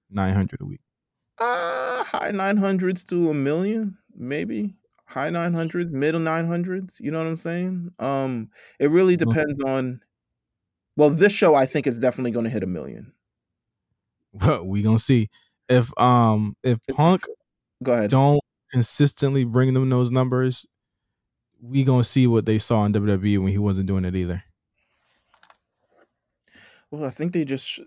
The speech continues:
Speaker 2: they're so short-sighted, but they were so willingly short-sighted. Like, you look at Tony Khan during that media scrum, and I got words for the media scrum, but you look at him during that media scrum, and it seems like just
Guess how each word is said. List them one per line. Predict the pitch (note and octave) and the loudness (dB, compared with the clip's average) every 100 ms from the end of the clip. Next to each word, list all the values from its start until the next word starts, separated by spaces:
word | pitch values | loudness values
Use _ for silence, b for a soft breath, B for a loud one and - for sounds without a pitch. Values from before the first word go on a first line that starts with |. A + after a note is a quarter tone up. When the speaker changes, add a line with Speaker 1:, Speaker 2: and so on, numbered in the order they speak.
| _ | _
Speaker 2:
they're | B2 | -10
so | - F3 | -4 -4
short-sighted, | - D#3+ D3 D3 F3 E3+ | -2 -2 0 0 2 2
but | C3 | 0
they | B2 | -2
were | A#2+ | -2
so | - D3 | -2 -4
willingly | C3 A2+ B2+ F#3+ F#3+ C3 | -2 0 2 2 0 -2
short-sighted. | G#2+ G#2 F2 - F2+ D2+ | -2 -6 -6 -6 -6 -6
Like, | F2 - | -8 -6
you | B2+ | -4
look | C#3 | -4
at | B2+ | -6
Tony | - C#3+ C#3+ | -8 -8 -8
Khan | - C3+ C#3+ | -6 -6 -4
during | A#2 A#2 | -4 -2
that | G#2+ E2 - _ | -2 -4 -10 _
media | B2 C3 C#3 A#2+ | -4 0 2 0
scrum, | - A2 F2+ E2 | -2 -6 -6 -6
and | G2+ | -4
I | |
got | A2 A2 F2+ b b b b b | -2 -2 -2 b b b b b
words | B2 B2+ B2 | -2 -2 -2
for | C3+ | -2
the | A2+ | 0
media | A#2 C#3+ C#3+ | 0 0 0
scrum, | G#2+ - G2 F2 G#2 _ _ _ | -2 -6 -6 -6 -10 _ _ _
but | B2+ | 2
you | C3 | 4
look | D#3 | 4
at | E3+ | 2
him | D#3 | 0
during | C#3+ D3 | 0 0
that | C#3 B2+ | 0 0
media | C#3 D#3 E3 | 0 2 0
scrum, | D#3 - B2+ B2 | 0 -2 -2 -2
and | A#2 | -2
it | G2 | -4
seems | - D3 C#3+ C3+ | -6 -4 -4 -4
like | B2+ B2+ A2+ G#2+ | 0 0 0 -4
just | B2+ C3 - - | -6 -6 -6 -18